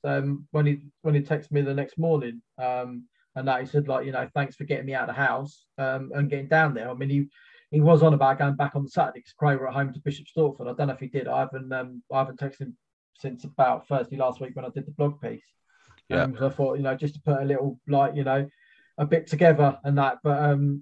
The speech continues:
Speaker 1: he does love to chat for England. He is good. <laughs> He'll talk to anyone.
Speaker 2: You have to
Speaker 1: You'll
Speaker 2: get
Speaker 1: get
Speaker 2: him on. You have to
Speaker 1: conversation.
Speaker 2: get him on the podcast, then we could do, like, a sort of three podcasts out in one or something. We
Speaker 1: Mate,
Speaker 2: won't have
Speaker 1: none
Speaker 2: to do
Speaker 1: of
Speaker 2: any
Speaker 1: it,
Speaker 2: work.
Speaker 1: n-, none, none of us will get a word in edgeways if we get him on it.
Speaker 2: <laughs>
Speaker 1: Um, no, but I mean, that was literally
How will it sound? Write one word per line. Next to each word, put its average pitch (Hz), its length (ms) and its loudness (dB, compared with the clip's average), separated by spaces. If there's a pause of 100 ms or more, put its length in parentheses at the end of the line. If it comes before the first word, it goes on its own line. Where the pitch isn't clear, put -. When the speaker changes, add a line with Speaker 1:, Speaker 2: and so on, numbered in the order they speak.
(120)
Speaker 1:
he 156 80 0
does 156 200 4
love 143 140 0
to - 60 -20
chat - 260 -6
for 131 80 -8
England. 117 300 -8 (360)
He 135 140 0
is 147 180 6
good. - 360 -2
<laughs> - 0 -
He'll 156 640 4
talk 156 360 2
to 147 120 4
anyone. 131 500 -2
Speaker 2:
You 135 120 2
have 139 80 8
to 135 60 -2
Speaker 1:
You'll 117 60 -2
Speaker 2:
get - 20 0
Speaker 1:
get 113 120 8
Speaker 2:
him 120 80 4
on. 120 140 6
You 139 100 8
have 143 80 6
to 139 60 0
Speaker 1:
conversation. 131 80 2
Speaker 2:
get 127 80 6
him 120 100 4
on 120 80 6
the 117 80 6
podcast, 131 560 2
then 92 100 -2
we 95 100 0
could 92 120 -8
do, 104 120 0
like, 101 260 0
a 104 220 2 (140)
sort - 300 -2
of - 40 -18
three 113 160 2
podcasts 107 540 0
out 104 160 2
in 101 80 -2
one 131 180 -4
or 95 80 -6
something. 87 380 -10
We 101 60 -2
Speaker 1:
Mate, 101 60 2
Speaker 2:
won't - 80 4
have 165 100 2
Speaker 1:
none 175 160 8
Speaker 2:
to 165 40 6
do - 60 2
Speaker 1:
of 113 80 0
Speaker 2:
any 123 100 6
Speaker 1:
it, 101 40 10
Speaker 2:
work. 165 160 6
Speaker 1:
n-, 165 80 6
none, 180 340 8
none 175 220 4
of 147 80 2
us 147 100 -2
will 147 80 -2
get 143 160 0
a 139 40 -4
word 143 260 2
in 139 100 -4
edgeways 143 500 -6
if - 120 -20
we 247 80 -12
get 247 180 -10
him 247 160 -12
on 247 120 -4
it. - 160 -4
Speaker 2:
<laughs> - 300 -10
Speaker 1:
Um, 131 260 0
no, 147 180 8
but 151 120 4
I 151 40 8
mean, 160 160 6
that 180 180 6
was 151 140 -8
literally 147 640 -2